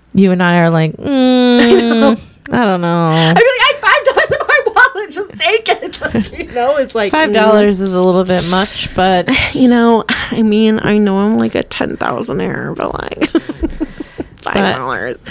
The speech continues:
Speaker 1: if I
Speaker 2: Yeah.
Speaker 1: pay five dollars here, then I'll have to pay five dollars again
Speaker 2: Yeah, and I
Speaker 1: sometime
Speaker 2: have, like,
Speaker 1: else.
Speaker 2: sixteen grandchildren.
Speaker 1: <laughs> Yeah.
Speaker 2: So, yeah, it's just, I, I mean, it's,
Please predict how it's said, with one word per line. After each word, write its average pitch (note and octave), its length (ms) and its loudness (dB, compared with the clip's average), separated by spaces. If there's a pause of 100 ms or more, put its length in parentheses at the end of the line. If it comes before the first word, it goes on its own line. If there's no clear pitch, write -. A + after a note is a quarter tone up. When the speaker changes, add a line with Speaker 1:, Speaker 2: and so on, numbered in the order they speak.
Speaker 1:
if - 220 -2
I G#3+ 60 4 (140)
Speaker 2:
Yeah. C4+ 60 -2
Speaker 1:
pay A3 320 2
five F3+ 260 -2
dollars F3 400 2
here, C4 480 2
then F3+ 300 -2
I'll D#3+ 160 2
have E3 120 2
to - 80 -2
pay E3 180 2
five D#3+ 240 0
dollars D#3 340 2
again G3 160 -2
Speaker 2:
Yeah, G3 380 4
and F3+ 100 0
I A3 60 2
Speaker 1:
sometime F3+ 200 4
Speaker 2:
have, F#3+ 220 4
like, F#3+ 60 4 (100)
Speaker 1:
else. - 60 -8
Speaker 2:
sixteen G3+ 580 0
grandchildren. F3 1080 -4
Speaker 1:
<laughs> G#3+ 40 -4
Yeah. F#3 300 2
Speaker 2:
So, G3 40 -6
yeah, F#3+ 320 2
it's A#3+ 180 2
just, - 280 -6
I, G3+ 280 -2
I A3 40 2
mean, G#3+ 440 0
it's, - 520 -2